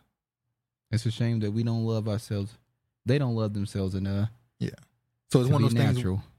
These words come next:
Speaker 2: where we see, um, we see a situation like this when someone passes away and you give your condolences and from a distance 'cause you don't know these people.
Speaker 1: Yes.
Speaker 2: But then you, because we don't know 'em, we're able to say the other stuff, you know, the other hand.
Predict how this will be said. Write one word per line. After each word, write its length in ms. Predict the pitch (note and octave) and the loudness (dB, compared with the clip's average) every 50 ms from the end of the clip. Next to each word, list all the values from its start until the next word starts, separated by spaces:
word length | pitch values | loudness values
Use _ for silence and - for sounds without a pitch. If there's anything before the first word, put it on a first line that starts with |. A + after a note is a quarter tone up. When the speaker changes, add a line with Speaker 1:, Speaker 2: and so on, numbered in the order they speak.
| _ _ _ _ _ _ _ | _ _ _ _ _ _ _
Speaker 2:
where 120 | - G#2 | -4 -2
we 100 | G2+ A2 | 0 0
see, 340 | G#2+ - - D#3 D3 C3+ B2+ - | -2 -2 -2 0 0 0 0 0
um, 600 | G#2+ G#2 G#2 G2+ G2+ G2 F#2+ F#2+ F#2 F#2+ G2+ G2 - - - - - - - - - - _ - - - _ _ | 0 0 0 0 0 0 0 -2 -2 -4 -6 -8 -12 -16 -20 -20 -20 -20 -20 -20 -20 -20 _ -20 -20 -20 _ _
we 80 | A2+ A2+ | -2 0
see 100 | - D3 | 0 0
a 20 | B2 | 0
situation 440 | - A#2+ - A2+ G#2 G#2 G2 G#2+ G#2 | 0 -2 0 0 0 0 0 0 0
like 140 | G2 G2 F#2 | -2 0 0
this 220 | F#2+ F#2 F#2 - F2 | 0 -2 -2 -2 -6
when 60 | F2 | -6
someone 280 | - G2+ F#2+ F#2+ F#2 | -4 -4 -4 -2 -4
passes 380 | F2+ - G2 F#2+ E2+ - F#2+ F#2 | -4 -4 -4 -4 -4 -4 -6 -6
away 340 | F#2 F#2 F#2 F#2 F#2 F#2 F2+ | -4 -4 -2 -2 -2 -2 -2
and 160 | F2 F2+ F2+ - - - - _ _ _ _ _ _ _ - | -4 -6 -8 -12 -16 -20 -20 _ _ _ _ _ _ _ -12
you 60 | F#2+ | -4
give 140 | F#2+ G2+ F#2+ | -2 0 0
your 120 | G2 G2 F#2 | 0 0 -2
condolences 760 | - F#2+ F2+ F2+ F#2 F#2 F#2 F2+ - - F#2 F#2 F#2+ F#2+ F2 | -2 -4 -2 -2 -2 -2 -4 -6 -8 -6 -4 -4 -2 -4 -4
and 180 | F2+ F2 F2 F2 - _ _ _ _ _ _ - | -6 -6 -8 -8 -12 _ _ _ _ _ _ -2
from 120 | G3 E3 | 0 0
a 60 | C3+ | 2
distance 340 | A#2+ C3+ C3 B2 - C3+ A#2 | 2 2 0 0 0 -2 0
'cause 140 | - A#2+ C3+ | 0 2 2
you 60 | B2+ | 2
don't 140 | C3 A#2+ A2 | 2 2 0
know 120 | G#2 G2+ | 0 0
these 140 | G2 F#2+ - | 0 -2 -2
people. 360 | - G2+ F#2+ - G2+ G#2+ G#2+ - _ _ _ _ _ _ _ _ _ _ | -2 -2 -2 -2 -4 -6 -6 -8 _ _ _ _ _ _ _ _ _ _
Speaker 1:
Yes. 240 | - G2 F#2+ G2+ A#2 | -2 -2 0 0 0
Speaker 2:
But 140 | A#2+ A#2 B2 | 0 0 2
then 100 | C3+ C3+ | 0 0
you, 220 | C3 B2+ B2 B2 - _ _ _ _ _ _ _ - | 0 -2 -4 -6 -10 _ _ _ _ _ _ _ -4
because 360 | A2+ G#2 - - D#3+ E3+ E3 | -4 -2 0 0 0 0 2
we 100 | D3+ C3+ | 0 0
don't 260 | B2 B2 A#2+ A2 G#2+ A2 | 0 0 0 0 0 2
know 340 | A#2+ B2 A#2+ A2 G2+ G2+ | 2 2 2 0 0 0
'em, 160 | G#2 G#2+ G#2 - _ _ _ _ _ _ _ _ | 0 -2 -4 -6 _ _ _ _ _ _ _ _
we're 200 | - A2 A#2+ A#2+ | -2 -2 0 0
able 160 | A#2 A2+ A#2 A2 | 0 0 -2 -2
to 40 | |
say 160 | - - A2+ G#2 | 0 0 -2 0
the 180 | G2+ G#2 - - | -2 -4 -4 -4
other 180 | G2+ G2+ F#2+ | -4 -4 -4
stuff, 420 | - - - F2+ E2+ D#2+ E2 - - | -6 -6 -4 -4 -4 -4 -6 -6 -6
you 60 | F2+ | -6
know, 80 | F2 | -4
the 160 | F2 F2 - E2+ | -4 -4 -2 -2
other 180 | A2+ G#2+ G#2 F#2 | -2 -2 -2 -2
hand. 280 | G#2 F#2 C#2 D#2+ - | -4 -4 -4 -8 -10